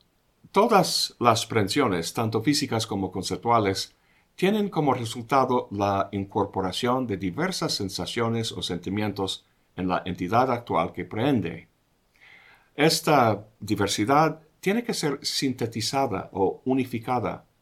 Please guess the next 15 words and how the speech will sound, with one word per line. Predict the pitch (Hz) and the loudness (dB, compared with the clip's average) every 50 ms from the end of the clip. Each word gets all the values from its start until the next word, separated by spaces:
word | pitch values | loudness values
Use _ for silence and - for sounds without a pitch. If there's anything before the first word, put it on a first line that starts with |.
| _ | _
para | - 101 98 - | -2 0 0 0
que | - - - | 0 -2 -2
constituya | - 107 - - - - - 135 135 131 135 131 127 127 - _ _ _ _ _ | -2 -4 -4 -2 -4 -4 -2 -4 0 2 2 0 0 -2 -8 _ _ _ _ _
una | 127 143 156 160 170 165 170 - - | 2 4 4 4 0 -2 -4 -6 -4
unidad, | 107 113 120 123 120 131 131 - 107 92 90 - - - _ _ _ _ _ _ _ | -2 0 0 0 2 2 2 2 2 0 -2 -6 -12 -18 _ _ _ _ _ _ _
una | 117 123 139 139 135 131 - | 0 4 6 6 4 4 4
unidad | - 107 107 110 110 120 127 131 120 | 2 0 2 4 6 6 6 6 6
en | 110 117 | 4 4
la | 120 127 - | 2 2 2
que | - 120 113 | 0 -4 -4
toda | 113 - _ 165 170 170 175 156 - | -4 -4 _ -2 0 0 0 -2 -2
potencialidad | 113 104 - 101 92 - - 92 90 95 92 101 101 107 107 101 | -2 -4 -2 -4 -4 -4 -4 -2 0 0 0 2 2 0 0 0
ha | 92 90 | -2 -4
sido | - - 110 98 101 98 | -4 -4 -2 -2 -2 -2
determinada | 95 - 85 - - 80 82 80 85 107 117 120 120 117 110 110 - | -4 -6 -8 -8 -10 -8 -6 -4 2 4 4 4 4 0 -4 -4 -8